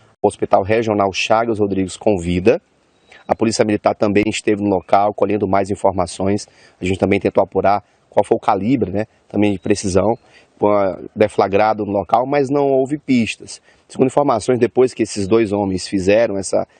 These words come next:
essa tentativa de homicídio, eles se evadiram para o local, na verdade, aí, sem ninguém saber. Mas hoje pela manhã, nós recebemos informações sobre essa moça, que ela está na U T I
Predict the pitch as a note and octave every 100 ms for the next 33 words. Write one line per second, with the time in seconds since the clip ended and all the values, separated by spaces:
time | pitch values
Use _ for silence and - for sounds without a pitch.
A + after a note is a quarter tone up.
0 | _ - - - F#2+ G2 - A#2+ G#2+ G2
1 | - G2+ F#2+ F#2 F2+ - B2+ E3 G2+ -
2 | _ _ - G#2+ C#3 C#3 C3 A2+ C3+ D3+
3 | E3 B2+ A2+ B2+ - _ _ _ G#2+ A2
4 | G#2+ A2 G#2+ A#2 A2+ _ _ _ - A#2
5 | G#2+ B2 _ _ _ - - C3 G#2+ A#2+
6 | A#2+ D#3 G#2+ G2+ F2 _ _ - - _
7 | - A#2+ E3+ C3 C#3 G3 D3 C3 B2 G#2+
8 | F#2+ C3 A#2 G2 A2+ B2+ A2+ A#2 A#2+ A2+
9 | G#2 - A2 - A#2+ A2+ - F2 F#2+ C#3+
10 | B2 F#2+ - _ _ _ - B2+ C3+ -
11 | B2 A#2+ - G2+ G2 A2+ - _ _ _
12 | _ G#2 G2 A#2+ D3 D3+ G#2+ F#2 G2